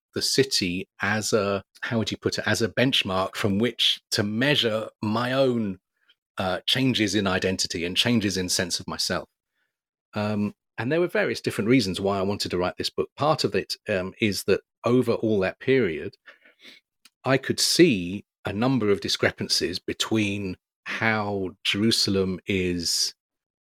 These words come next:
uh, experienced by people like me, by tourists, by pilgrims, by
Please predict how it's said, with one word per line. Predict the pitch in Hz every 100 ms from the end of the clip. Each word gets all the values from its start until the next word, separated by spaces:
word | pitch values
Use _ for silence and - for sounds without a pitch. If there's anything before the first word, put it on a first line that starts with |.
| -
uh, | 87 90
experienced | 95 - - 117 127 101 85 85 - -
by | 123 117 110 85 -
people | 98 95
like | 78 80 -
me, | 78
by | - -
tourists, | 101 85 -
by | - -
pilgrims, | 95 80 78 -
by | 80 85